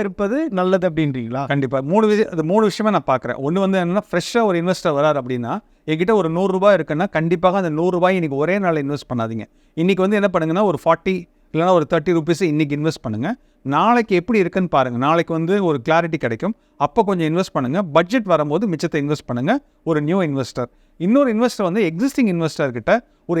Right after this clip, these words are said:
Speaker 2: எக்ஸ்ட்ரா பணம் இருக்கு, அவர்கிட்ட வந்து ஒரு ட்வென்டி பர்சன்ட் லிக்விட் கேஷ் இருக்கு அப்படின்னு சொல்லி சொன்னீங்கன்னா, வ-, ஆவரேஜ் பண்றதுக்காக ஒரு ஸ்மால் அமௌண்ட்டை வந்து அவர் கண்டிப்பாக இன்வெஸ்ட் பண்ணலாம். பாரோ பண்ணி எந்த இன்வெஸ்டரும் பாரோ பண்ணி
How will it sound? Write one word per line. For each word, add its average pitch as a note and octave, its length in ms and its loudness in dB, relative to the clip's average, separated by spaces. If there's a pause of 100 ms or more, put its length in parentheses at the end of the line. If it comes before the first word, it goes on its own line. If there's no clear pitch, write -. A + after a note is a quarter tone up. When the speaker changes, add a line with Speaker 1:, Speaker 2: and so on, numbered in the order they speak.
(100)
Speaker 2:
எக்ஸ்ட்ரா - 300 0 (160)
பணம் G3+ 240 4
இருக்கு, D3 220 -4
அவர்கிட்ட D3 400 -2
வந்து F3+ 160 2 (360)
ஒரு D#3 180 2
ட்வென்டி F#3 320 2
பர்சன்ட் F#3+ 340 0 (160)
லிக்விட் G3+ 340 0
கேஷ் E3 260 2
இருக்கு B2+ 220 -2
அப்படின்னு C#3+ 240 -4
சொல்லி C#3 220 -4
சொன்னீங்கன்னா, B2+ 360 0 (360)
வ-, E3+ 260 2 (420)
ஆவரேஜ் B3+ 320 4 (100)
பண்றதுக்காக E3+ 520 0
ஒரு D#3+ 100 2 (140)
ஸ்மால் F#3+ 320 2
அமௌண்ட்டை D3 340 -2
வந்து D#3 160 0
அவர் D3 160 0
கண்டிப்பாக C#3+ 420 0
இன்வெஸ்ட் B2 280 -4
பண்ணலாம். A2+ 300 -6 (380)
பாரோ A3 420 4 (120)
பண்ணி G#3 180 0 (120)
எந்த G#3+ 260 2
இன்வெஸ்டரும் G3+ 480 -2
பாரோ G#3+ 240 6 (120)
பண்ணி G3 120 0